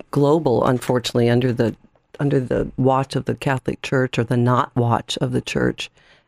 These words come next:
And the question that I have is, who paid for that, or who is that what you're talking about that they're going back and forth on? Because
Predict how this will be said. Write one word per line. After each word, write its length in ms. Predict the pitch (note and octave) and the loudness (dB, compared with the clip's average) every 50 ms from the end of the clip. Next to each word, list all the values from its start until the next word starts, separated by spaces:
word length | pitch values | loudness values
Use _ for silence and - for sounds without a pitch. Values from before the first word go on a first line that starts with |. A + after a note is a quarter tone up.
| _ _ | _ _
And 160 | - D#3+ E3 | -2 0 0
the 60 | E3 | 0
question 440 | D#3+ - - - G#3 F#3+ - - F3+ | -2 -2 -2 -2 -2 -2 -2 -2 -2
that 100 | E3 D#3+ | 0 2
I 80 | D#3+ D#3+ | 2 0
have 340 | D3+ D3 D#3+ D3+ D3 C#3+ D3 | 0 0 0 0 0 0 0
is, 160 | C#3+ C3+ C3+ | -2 -2 -2
who 180 | - - A#3 A#3+ | -2 -4 -4 -4
paid 400 | - - - G3+ G3+ A3 A3 - | -4 -4 -2 0 0 0 0 0
for 120 | - F#3 | -2 -2
that, 180 | D#3+ D#3+ D3+ D3+ | 0 0 0 0
or 60 | D3+ | -2
who 200 | - - F#3+ F#3 | -2 0 2 2
is 120 | F3 D#3+ | 2 2
that 160 | - E3+ - | 0 -2 0
what 180 | - F#3 - - | -2 -4 -2 -4
you're 60 | F3 | 0
talking 340 | - F#3 F3+ E3+ - - E3+ | 2 2 0 0 0 -2 -2
about 300 | E3 E3 E3 D#3 - - - - - - - - | 0 2 0 0 -2 -4 -10 -18 -20 -20 -20 -4
that 160 | _ E3+ D#3+ D#3+ | _ -2 0 0
they're 80 | D#3 | 0
going 260 | D3+ D#3 D#3 D3+ D3 | 0 2 2 2 2
back 220 | C#3+ D3+ D3 D3 - | 2 2 0 0 -2
and 120 | D#3+ D#3+ | -4 -2
forth 280 | - F3 F3 F#3 - - | 0 0 -2 0 0 0
on? 140 | D3+ C#3 C#3+ | -2 0 -2
Because 360 | - - - - F3 E3 | -4 -4 -2 -2 -2 -2